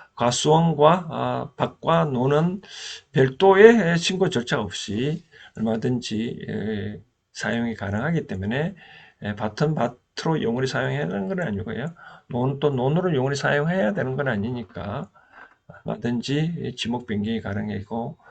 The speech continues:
또 지목 변경 안 하고도 내가 임의대로 농사만 지으면 된다. 밭농사, 논농사 상관없이 구분하지 않냐고 지으면 된다라고 생각 들어집니다. 그래서 요런 거는 좀, 이 그린벨트 지역이니까 오십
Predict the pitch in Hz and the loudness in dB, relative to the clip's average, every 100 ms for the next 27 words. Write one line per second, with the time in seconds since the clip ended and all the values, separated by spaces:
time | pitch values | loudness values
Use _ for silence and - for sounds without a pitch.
0 | - - 110 127 135 151 156 - 151 147 | -10 -6 -2 -2 0 0 -2 0 -2 0
1 | - 123 160 180 165 139 104 104 131 165 | -2 -2 0 0 -2 -2 -2 -2 -2 -2
2 | - - - _ 110 110 127 117 113 160 | -6 -16 -20 _ -2 0 0 0 0 2
3 | 208 - - - - 131 190 208 196 196 | 0 -4 -20 -20 -6 2 4 6 6 6
4 | 202 156 160 151 95 117 120 92 104 110 | 4 0 -2 -2 -4 -6 -6 -4 -2 -4
5 | 107 127 170 117 101 107 107 110 - 101 | -4 -4 -4 -4 -4 -6 -6 -10 -10 -10
6 | 104 95 - - - - 101 95 - - | -8 -10 -14 -12 -10 -8 -10 -10 -12 -8
7 | 92 92 110 165 _ - - - - - | -8 -8 -10 -12 _ -20 -18 -18 -18 -12
8 | 113 98 92 90 98 101 98 98 90 104 | -8 -6 -6 -6 -4 -4 -4 -6 -6 -8
9 | 98 107 101 98 98 - 101 95 92 98 | -8 -10 -8 -8 -8 -10 -8 -8 -8 -10
10 | - 104 107 117 117 156 190 185 170 175 | -10 -10 -6 -4 -2 -2 0 0 0 0
11 | 175 202 - - - - - - - 143 | -2 -2 -12 -20 -18 -16 -16 -16 -6 0
12 | 143 139 139 160 175 226 - 202 190 196 | 0 2 2 4 8 8 10 10 10 12
13 | 214 208 175 147 - 151 156 156 _ _ | 10 10 6 2 4 4 4 -2 _ _
14 | _ - - 123 165 - | _ -8 4 6 6 4